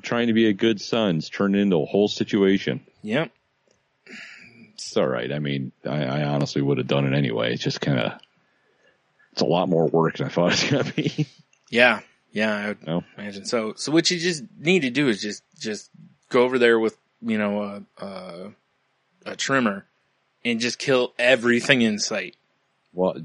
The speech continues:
Speaker 1: supposedly she's got some sort of, like, spray
Speaker 2: Mm-hmm.
Speaker 1: That I'm gonna, I'm gonna use on all the little shit. I'm not going around and plucking little fucking, fuck those. That's where, you know, that's where I come in like the goddamn, you know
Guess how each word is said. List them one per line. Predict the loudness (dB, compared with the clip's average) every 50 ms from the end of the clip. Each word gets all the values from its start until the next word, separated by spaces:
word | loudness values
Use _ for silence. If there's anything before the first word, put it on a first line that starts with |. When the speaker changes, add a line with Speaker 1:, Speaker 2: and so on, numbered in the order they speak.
| -14 -14
Speaker 1:
supposedly | -16 -10 -2 0 0 0 2 0 0
she's | -2 -2 -4 -2
got | 0 0 0 -2
some | -4 -8
sort | -6 -2 0 0
of, | 0 0 -2 -6 -8 -8
like, | -6 -6 -6 -8 -6
spray | -4 -2 -2 -2 0 0 2 2 4 4 4 4 2 0 -4 _ -6
Speaker 2:
Mm-hmm. | -4 -2 0 0 -2 -4 -6 _ _ _ _ _ _ _ _ _ _ _ _ _ _ _ _ _
Speaker 1:
That | 0 0 2
I'm | 2 2
gonna, | 2 2 2
I'm | 4 4
gonna | 4 4 4
use | 4 4 4 4 4
on | 4
all | 2 2 0 -2
the | -2
little | 0 2 2 4 2 0
shit. | 0 0 0 -2 -2 0 0
I'm | 0 0
not | 2 0 0
going | 0 0 2 2
around | 2 0
and | -2 -6 -10
plucking | -6 -2 0 0 0 0 -2 -2 2
little | 2 2 2 2
fucking, | -2 -6 -12 -6 -4 -4 -4 -4 -8 -10 -10
fuck | -6 -2 0 0 0 0 0
those. | 2 2 2 2 0 0 0
That's | 0 0 2 4
where, | 2 2
you | 2 2 2 2
know, | 2 0
that's | 0 0 0
where | 0 0
I | 0
come | 0 0 2 2
in | 2 2
like | 0 -2 -2 -4
the | -6
goddamn, | -4 0 2 2 2 2 0 0 0 2 0 0 -2 -2 -6 -8 _ _ _ _ _ _ _ _ _ -2
you | 0 2 2
know | 2 0 0 -2 -2 -6